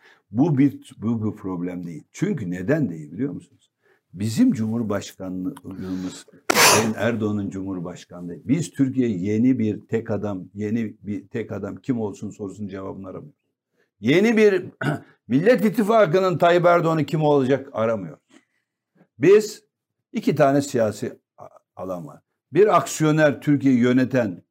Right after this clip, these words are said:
başbakan veya ilk planda bir cumhur-, birinci cumhurbaşkanısı. İki, Türkiye'yi temsil edecek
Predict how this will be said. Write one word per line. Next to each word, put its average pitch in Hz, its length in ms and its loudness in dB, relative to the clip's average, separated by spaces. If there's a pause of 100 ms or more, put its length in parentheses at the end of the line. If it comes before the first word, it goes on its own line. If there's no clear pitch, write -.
(280)
başbakan 113 640 -4
veya 104 200 -4
ilk 110 240 -8
planda 101 340 -8
bir 95 60 -16
cumhur-, 101 360 -8
birinci 104 240 -6
cumhurbaşkanısı. 87 680 -14 (320)
İki, - 460 -8 (280)
Türkiye'yi 95 520 -10
temsil 87 460 -12
edecek 143 440 -10